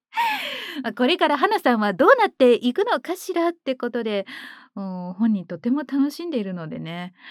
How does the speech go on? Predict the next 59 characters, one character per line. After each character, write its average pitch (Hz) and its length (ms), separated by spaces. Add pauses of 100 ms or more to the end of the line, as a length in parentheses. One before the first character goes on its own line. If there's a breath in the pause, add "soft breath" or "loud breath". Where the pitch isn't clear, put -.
(420 loud breath)
ま 196 200
だ 320 100
ま 226 180
だ 226 100
バ 208 160
リ 254 120
バ 220 120
リ 220 100
働 202 420
い 220 60
て 240 120
い 233 100
て 247 120
ほ 214 160
し 294 180
い - 20
で 208 120
す - 100
け 180 120
れ 175 80
ど 170 100
も。 247 400
<laughs> - 1800
ぜ 294 120
ひ 262 160
ぜ 339 140
ひ、 330 340 (460 loud breath)
花 262 260
さ 233 180
ん 190 120
の 170 160
ご 170 140
感 254 240
想、 233 440 (300 loud breath)
ス - 160
ト 226 140
ー 220 40
リ 196 140
ー - 20
の 175 180
ご 175 140
感 285 240
想、 269 380 (520 loud breath)
あ、 220 140
そ 247 120
し - 80
て 240 100
気 277 140
持 330 120
ち 339 140
よ 330 80
さ 320 140
の 233 120
報 311 160
告 330 640
な 403 160
ど 359 180
な 370 180
ど、 349 260